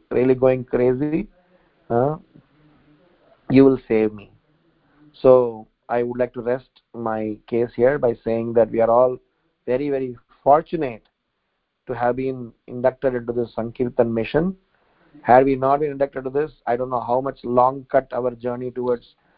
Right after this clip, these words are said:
spiritual abode is going to be. But now it is really clean, clear, and, uh, you know, um, easily approachable. If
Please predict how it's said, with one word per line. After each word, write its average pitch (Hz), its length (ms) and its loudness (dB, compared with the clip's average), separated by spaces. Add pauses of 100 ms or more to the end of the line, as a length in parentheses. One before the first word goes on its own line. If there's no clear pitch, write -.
(320)
spiritual 131 460 2
abode 123 360 2
is 117 60 -10
going 123 280 -2
to 123 80 -6
be. 127 240 -8 (480)
But 120 180 2
now 139 300 4
it 143 140 -10
is 135 160 -6 (220)
really 135 400 -4
clean, 165 460 -4 (100)
clear, 143 480 4 (760)
and, 127 300 -8
uh, 120 260 0
you 120 100 -8
know, 127 500 -4 (120)
um, 107 720 -8 (960)
easily 180 480 4
approachable. 143 680 0 (640)
If 135 160 -10